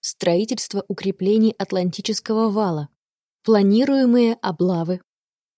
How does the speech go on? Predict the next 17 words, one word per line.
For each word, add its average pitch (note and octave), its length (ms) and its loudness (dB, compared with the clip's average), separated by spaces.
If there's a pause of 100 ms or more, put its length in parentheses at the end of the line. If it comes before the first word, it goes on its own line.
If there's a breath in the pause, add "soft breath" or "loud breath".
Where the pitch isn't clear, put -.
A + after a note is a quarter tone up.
(120)
От F#3+ 160 -2
нашего F#3+ 340 0
внимания G3 560 2
ничего A#3+ 540 2
не A3+ 140 4
ускользало. F3 680 -4 (760)
Мадмуазель F3 600 2
Вера G#3+ 240 2
не F#3+ 220 2
знала F#3+ 400 0
себе G#3 280 -2
равных F3 540 -2
в F#3 100 -4
деле C4 380 0
развязывания F3 840 0
языков D#3 520 -4
нацистам. D#3+ 680 -6